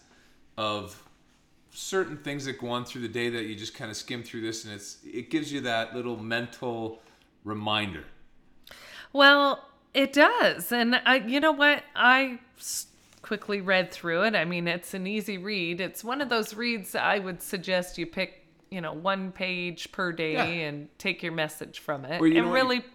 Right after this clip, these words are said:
Speaker 2: think about it and, and implement it. So, for example,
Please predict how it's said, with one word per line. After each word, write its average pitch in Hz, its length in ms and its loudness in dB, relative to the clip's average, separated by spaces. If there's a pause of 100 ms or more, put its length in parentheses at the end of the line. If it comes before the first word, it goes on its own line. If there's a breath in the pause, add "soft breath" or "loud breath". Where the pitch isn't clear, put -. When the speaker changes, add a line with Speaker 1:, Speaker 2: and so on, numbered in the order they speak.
(420 loud breath)
Speaker 2:
think 247 240 2
about 202 280 6
it 247 180 2
and, 208 300 0
and 226 240 -2
implement 240 580 -2
it. - 200 -8
So, 233 280 2
for 226 240 -2
example, 202 800 0